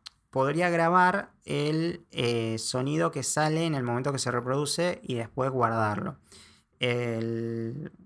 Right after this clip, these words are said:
el proyecto este tiene un rec arriba, un botón rec que uno aprieta y hace lo mismo, ¿sí? Graba el tema cuando está reproduciéndose y cuando soltamos el rec, eh, lo guarda, ¿sí? Pero hay dos problemáticas. Cuando el tema es muy largo, no me funciona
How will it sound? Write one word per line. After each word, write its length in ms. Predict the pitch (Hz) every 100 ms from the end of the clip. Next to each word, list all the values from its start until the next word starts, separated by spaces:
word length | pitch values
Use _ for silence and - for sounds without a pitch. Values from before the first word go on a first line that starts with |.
| -
el 100 | 117
proyecto 320 | 123 160 160
este 140 | 160 151
tiene 180 | 151
un 100 | 147
rec 300 | 151 160 156 -
arriba, 340 | 127 147 147
un 80 | 127
botón 240 | 120 127 131
rec 320 | 147 151 -
que 140 | -
uno 180 | 120 127
aprieta 640 | 131 143 151 147 165 185 - _ _ -
y 120 | 131
hace 180 | 120 131
lo 100 | 123
mismo, 380 | 123 110 104 110
¿sí? 240 | 120 120
Graba 340 | 120 123 131
el 140 | 135 127
tema 320 | 147 156 151
cuando 220 | 120 110
está 200 | 107 127
reproduciéndose 760 | 127 127 127 143 156 156 196 240 - - -
y 80 |
cuando 220 | 120 120 113
soltamos 480 | 123 117 143 143
el 100 | 151
rec, 240 | 156 190 208 - _ _ _ -
eh, 640 | 113 110 110 107 107 104
lo 120 | 110
guarda, 360 | 120 107 110 - _
¿sí? 240 | - 123 - - - - - _ -
Pero 140 | 131
hay 160 | 147 156
dos 160 | 170
problemáticas. 680 | 165 160 147 120 117 113 -
Cuando 320 | - 123 123
el 80 | 127
tema 200 | 147 165
es 40 | 160
muy 160 | 160
largo, 400 | 170 175 180 185
no 160 | 139 135
me 100 | 131
funciona 540 | 135 127 143 165 214